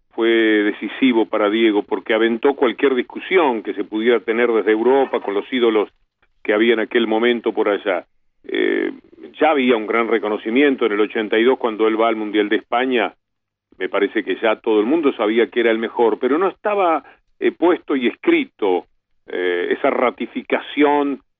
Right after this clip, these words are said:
que alguna vez había tenido Pelé, la que ahora tiene Messi, la que en otro tiempo tuvo Di Stéfano. Claramente reconocido como el mejor jugador del mundo. Y eso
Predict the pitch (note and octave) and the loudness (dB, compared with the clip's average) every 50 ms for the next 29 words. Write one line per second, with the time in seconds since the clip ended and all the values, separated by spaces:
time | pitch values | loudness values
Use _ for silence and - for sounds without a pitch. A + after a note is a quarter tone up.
0 | _ _ _ - A#2+ A2 A2 A2 G#2+ A2 A#2 B2 B2+ B2+ B2 B2+ B2 - B2 A#2 | _ _ _ -2 0 2 2 2 2 0 0 0 0 2 2 2 2 0 -2 0
1 | A2+ A#2 A2 - A2+ A2 A2 A2 G#2 - - A#2 C3 D3+ D#3 D3 C#3+ C#3 C#3+ - | 0 0 0 0 -2 0 0 0 0 0 2 2 4 4 4 4 2 2 -2 -4
2 | - G#2 F#2+ F#2+ G2+ G2+ A2 A2+ A2+ G#2 - G#2+ G2+ G#2 A2 C3+ D#3 D#3 C#3 - | -6 -8 -6 -2 -2 0 0 0 0 -2 -2 -4 -4 -2 0 2 2 2 0 0
3 | - - B2+ A#2+ A#2 A2+ - _ _ _ _ _ - G#2 G2 F#2 A2+ A2 G#2+ G#2 | -2 -4 -4 -2 -2 -4 -6 _ _ _ _ _ -6 -6 -2 0 2 2 4 4
4 | G2+ G2 F2+ - _ _ _ - G2+ G#2+ B2 A#2+ A#2 A2+ G#2 A#2+ B2 B2+ A#2 A2+ | 2 2 0 -4 _ _ _ -6 -2 -2 -2 0 -2 -4 -4 -2 -4 -2 -2 -4
5 | A2 - A#2+ A#2 A2+ G#2+ G2+ G2+ - - A2 G2+ F2 - - F2+ F2 E2+ E2 D#2 | -4 -2 0 0 0 0 0 -4 -4 -2 -2 -2 -2 -2 -6 -8 -6 -6 -8 -10
6 | - _ _ _ _ _ _ _ - E3 F#3+ G3 F#3+ E3 C#3 C3 C3+ C3+ C3 B2+ | -10 _ _ _ _ _ _ _ 0 2 2 4 2 2 0 0 0 -2 -2 -2
7 | A#2 B2+ A#2 A2 G#2 G2+ F2+ G2 G2+ G2 - - B2 B2 B2 A#2+ - A2+ G#2 G2+ | -2 -2 -2 -2 -2 -2 -2 -2 -4 -4 -4 -4 0 2 2 2 2 -2 -4 -2
8 | G2 F#2+ F#2 F2 - _ _ _ _ _ - G2+ G#2 G#2 G2+ - - B2 A#2 A2 | -2 -2 -2 -4 -6 _ _ _ _ _ -6 -2 -2 -2 0 0 0 0 0 0
9 | - G#2+ G#2 G#2 G2+ G#2+ A2 A2 G2+ G2 - _ _ _ _ _ _ _ _ - | 0 0 0 2 2 2 2 2 0 -2 -6 _ _ _ _ _ _ _ _ -8
10 | G2 G#2 G2+ G2 G2 G2 F#2 F2 F2 E2+ F2+ F#2 G#2 B2 D3+ C#3+ - F#3 F3 E3 | -4 -2 -2 -2 -2 -4 -4 -4 -4 -4 -2 0 2 2 2 2 2 2 2 4
11 | D#3+ D#3 | 2 0